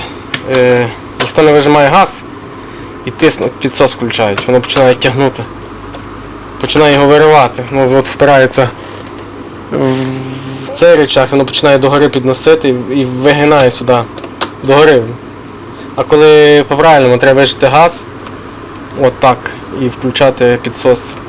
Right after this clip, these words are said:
а не без газу. Всі пхають, тако воно вириває звідти, відломлює кусок.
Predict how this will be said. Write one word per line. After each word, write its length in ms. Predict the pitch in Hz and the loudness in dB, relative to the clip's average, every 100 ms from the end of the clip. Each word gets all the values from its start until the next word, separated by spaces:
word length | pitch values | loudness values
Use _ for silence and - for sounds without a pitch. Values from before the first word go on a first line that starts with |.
| - | -4
а 60 | 127 | 0
не 220 | 127 120 - - 131 | 2 2 -2 -12 0
без 200 | 131 123 | 0 4
газу. 340 | 139 127 117 | 2 4 0
Всі 200 | 113 127 | -2 -4
пхають, 380 | - 160 160 143 | 0 4 4 4
тако 240 | 139 139 | 0 2
воно 240 | 127 131 127 | 4 4 6
вириває 520 | 127 135 160 156 143 | 6 6 6 6 4
звідти, 420 | 135 135 127 123 - - - - | 0 -2 -2 -4 -4 -16 -16 -8
відломлює 540 | 123 135 170 156 143 135 | -4 2 4 6 4 2
кусок. 520 | 135 - 135 127 | 0 0 0 0